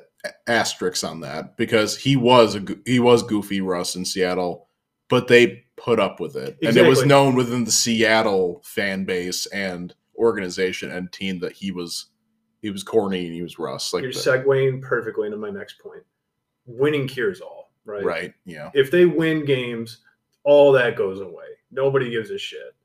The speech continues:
Speaker 2: right? He did it for years in Seattle. So, uh, Sean Payton coming in with, uh, arguably the best defense in the N F L.
Speaker 1: Yeah, you,
Speaker 2: Uh,
Speaker 1: you really love to champion that argument.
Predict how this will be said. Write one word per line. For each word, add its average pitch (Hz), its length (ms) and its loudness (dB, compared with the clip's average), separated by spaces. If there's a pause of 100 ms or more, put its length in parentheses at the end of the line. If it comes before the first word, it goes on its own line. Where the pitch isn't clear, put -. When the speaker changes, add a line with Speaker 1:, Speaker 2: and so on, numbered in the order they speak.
(280)
Speaker 2:
right? 107 320 -2 (400)
He 120 140 -12
did 127 140 0
it 120 160 -2
for 127 120 -8
years 131 340 6
in 110 100 -6
Seattle. - 540 -16 (500)
So, 110 500 2
uh, 104 280 -10
Sean 165 320 -2
Payton 135 260 -2
coming 135 300 -2
in 117 260 -4
with, 110 340 -4 (520)
uh, 98 400 -10 (500)
arguably 139 480 4
the 113 60 -2
best 113 320 -2
defense 104 420 -8
in 98 60 -10
the 98 120 -8
N 90 120 -14
F 90 160 -20
L. 85 320 -18 (960)
Speaker 1:
Yeah, 98 160 -4
you, 143 160 0
Speaker 2:
Uh, 107 40 -4
Speaker 1:
you 190 140 2
really 139 220 6
love 101 160 0
to 92 60 -6
champion 90 420 -6
that 87 100 -10
argument. 85 560 -12